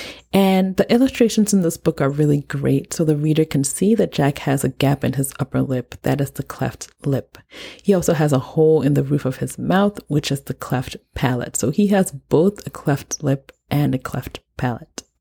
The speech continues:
Jack's sister is naturally curious about the fact that Jack's mouth looks different, and the book offers a way to explain things simply to a sibling.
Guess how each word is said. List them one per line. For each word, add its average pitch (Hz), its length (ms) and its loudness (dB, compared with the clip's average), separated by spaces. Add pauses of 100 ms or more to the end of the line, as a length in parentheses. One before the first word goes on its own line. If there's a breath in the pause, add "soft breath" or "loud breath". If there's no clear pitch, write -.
(720 loud breath)
Jack's 269 300 0
sister 185 300 2
is 156 160 0
naturally 175 520 2
curious 143 460 -2
about 135 240 -4
the 147 80 -6
fact 135 300 -2
that 131 160 -2
Jack's 131 300 -4
mouth 135 260 -4
looks 151 320 -2
different, 123 540 -8 (380 loud breath)
and 208 120 4
the 214 40 2
book 254 280 0
offers 185 380 2
a 165 60 2
way 160 200 2
to 147 160 -2
explain 151 560 0
things 139 280 0
simply - 640 -6
to - 120 -6
a 127 60 -4
sibling. 139 520 -10